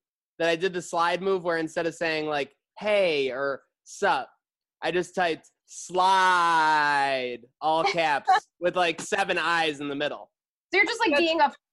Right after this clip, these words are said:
Speaker 2: about the
Speaker 1: It's a good
Speaker 2: tactic.
Speaker 1: break. It's a good break the ice. Like, this
Speaker 2: Yeah.
Speaker 1: isn't like I'm reaching out, like, as a person, like, "Slide."
Speaker 2: <laughs> I like it.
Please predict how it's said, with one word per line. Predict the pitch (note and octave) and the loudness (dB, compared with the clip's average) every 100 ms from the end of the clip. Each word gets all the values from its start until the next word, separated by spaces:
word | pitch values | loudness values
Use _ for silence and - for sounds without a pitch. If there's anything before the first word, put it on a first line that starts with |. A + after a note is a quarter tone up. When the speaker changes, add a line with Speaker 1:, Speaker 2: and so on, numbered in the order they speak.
| - G3 | -16 -4
Speaker 2:
about | G3+ G3 | 0 0
the | |
Speaker 1:
It's | F#3+ | 0
a | F#3+ | 2
good | F#3+ | 2
Speaker 2:
tactic. | D4 | 2
Speaker 1:
break. | F#3 A3+ D4+ | 2 2 2
It's | A#3+ A#3+ | -2 -2
a | C#4 | -2
good | G3+ C4 B3+ | 2 0 2
break | A#3+ B3 B3 | 0 0 0
the | C4+ | 2
ice. | D#4 A#3 F#3+ | 2 2 -2
Like, | F3 | -2
this | G3 G3 | -2 0
Speaker 2:
Yeah. | A3+ | 2
Speaker 1:
isn't | A3+ G#3+ G3+ | 4 2 2
like | G#3 G3+ G3 G3 | 2 2 0 0
I'm | F#3+ | -2
reaching | F#3+ G3 G3 G3 | 0 0 0 0
out, | F#3+ F#3 F#3 | 2 2 0
like, | F3 | -2
as | F3 D#3+ | -2 -4
a | |
person, | D3 G3+ G#3 F#3 D3 | -4 0 0 -2 -6
like, | D3 C3 - _ _ _ _ _ _ | -4 -6 -12 _ _ _ _ _ _
"Slide." | _ - E3+ E3+ D#3 C3 A#2+ A2 A2 G2+ G#2+ - | _ -10 -2 0 2 0 -2 -4 -8 -12 -16 -12
Speaker 2:
<laughs> | F4+ - | -12 0
I | E4+ E4+ F#4 - F#4+ G4 F#4+ - F#4+ - _ A3 | 0 2 -2 0 -2 -2 -4 -8 -8 -10 _ -14
like | G3 E3 | -12 -14
it. | C#3 | -18